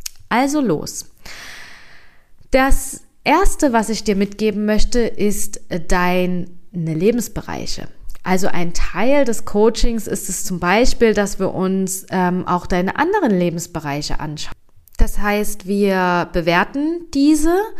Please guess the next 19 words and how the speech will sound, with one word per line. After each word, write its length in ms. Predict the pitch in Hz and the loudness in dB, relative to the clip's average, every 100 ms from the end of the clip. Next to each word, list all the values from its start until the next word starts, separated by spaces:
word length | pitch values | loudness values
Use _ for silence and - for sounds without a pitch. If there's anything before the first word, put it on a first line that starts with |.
| - - - - | -6 -6 -10 -10
und 400 | - 240 254 - - 220 | 0 2 2 -2 0 4
schauen 440 | - 240 269 311 | 4 4 4 2
uns 400 | - 247 226 - | 2 2 2 2
dann 420 | 214 208 262 349 349 - | 4 2 2 -4 -6 -4
im 220 | 214 202 | -2 0
nächsten 540 | 202 262 - - 285 | 2 4 4 4 -2
Step 500 | 277 - 233 247 - - - - | -4 -4 -2 -2 -8 -18 -10 -4
an, 560 | 208 220 226 220 202 202 - - - | -2 -2 -4 -6 -8 -12 -18 -20 -14
wie 720 | 214 202 214 214 214 208 165 - | -8 -6 -4 -4 -2 0 -2 -4
du 120 | 214 | -6
sie 180 | 208 214 | -4 -6
priorisierst 960 | - 220 208 202 202 202 233 214 - | -6 -4 -2 -2 -2 0 0 0 -4
in 160 | - 175 | -8 -8
deinem 260 | 156 165 165 | -10 -10 -12
Leben. 580 | 160 131 - - - - - - - - - - | -10 -12 -12 -14 -18 -20 -20 -20 -20 -20 -12 -2
Und 420 | 220 233 240 - | 0 0 -4 -8
in 220 | 240 233 | -8 -4
diesem 400 | 262 302 339 294 | -2 2 2 0
Bereich, 640 | - 175 180 226 330 - | -4 -2 0 4 4 4